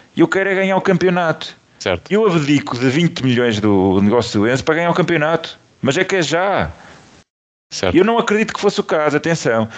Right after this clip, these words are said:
Speaker 1: Eu não acredito que em junho o, o Enzo Fernandes ia valer, eh, cem milhões ou oitenta.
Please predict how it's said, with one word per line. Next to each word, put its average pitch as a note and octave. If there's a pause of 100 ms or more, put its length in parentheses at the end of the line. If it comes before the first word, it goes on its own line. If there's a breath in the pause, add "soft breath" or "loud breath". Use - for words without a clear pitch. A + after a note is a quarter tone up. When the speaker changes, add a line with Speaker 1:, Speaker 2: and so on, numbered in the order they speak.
(140 loud breath)
Speaker 1:
Eu B2+
não E3
acredito D3+
que C3
em A#2+
junho C#3+
o, C3
o B2+
Enzo A#2+ (320 loud breath)
Fernandes B2+
ia C#3+
valer, C#3
eh, D3
cem D#3
milhões D3
ou D#3
oitenta. B2+